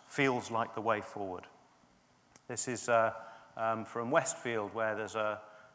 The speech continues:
um, a, um, a camera set up where you can try on, you don't actually try on clothes, but it tries clothes on you,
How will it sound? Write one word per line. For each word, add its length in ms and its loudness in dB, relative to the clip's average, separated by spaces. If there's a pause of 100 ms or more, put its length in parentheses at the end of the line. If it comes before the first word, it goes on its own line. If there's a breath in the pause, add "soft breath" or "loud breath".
(100)
um, 360 0
a, 280 0
um, 260 0
a 60 -12
camera 480 6
set 340 4
up 220 6
where 100 6
you 80 0
can 160 -4
try 400 8
on, 300 4 (200 loud breath)
you 60 -2
don't 160 4
actually 360 0
try 260 8
on 160 6
clothes, 340 4
but 100 -4
it 140 -8
tries 340 4
clothes 420 2
on 200 0
you, 260 0